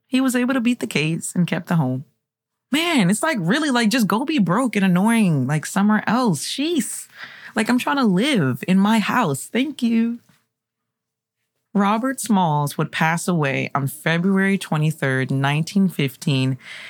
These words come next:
in his family's home in Beaufort. Robert's home was actually made into a National Historic Landmark,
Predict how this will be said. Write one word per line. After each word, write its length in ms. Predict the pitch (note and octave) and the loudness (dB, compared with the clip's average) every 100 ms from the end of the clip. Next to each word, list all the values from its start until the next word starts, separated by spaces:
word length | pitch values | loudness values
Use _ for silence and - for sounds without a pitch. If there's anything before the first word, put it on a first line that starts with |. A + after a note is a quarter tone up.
| - | -6
in 140 | D#3 E3 | 0 2
his 200 | G3 - | 2 0
family's 460 | E3+ D#3+ E3+ F3 | -2 2 2 2
home 340 | - C#3+ C3 C3 | 0 0 0 0
in 180 | C#3 C#3 | -2 -2
Beaufort. 600 | C#3 A#2+ - G#2+ - - _ _ _ _ _ _ _ _ _ _ - | -2 -4 -4 -8 -8 -18 _ _ _ _ _ _ _ _ _ _ -2
Robert's 480 | D#3+ F#3 G#3+ C4+ | 0 2 0 -4
home 480 | - B3+ D#4 F#3 D3 | -4 -2 0 0 2
was 140 | D#3 - | 0 0
actually 420 | F3 F#3 - G#3 | -2 -2 0 0
made 300 | E3 F3 E3+ | 2 2 2
into 220 | D3+ D#3+ | 0 0
a 40 | D3 | 0
National 500 | C3+ C#3 C#3+ - D3+ | 2 0 0 -2 -2
Historic 500 | D3 - C#3+ C#3+ - | -2 -2 -2 -2 -2
Landmark, 720 | C#3 C#3+ D3 B2+ A#2+ - | 0 0 0 0 -2 -6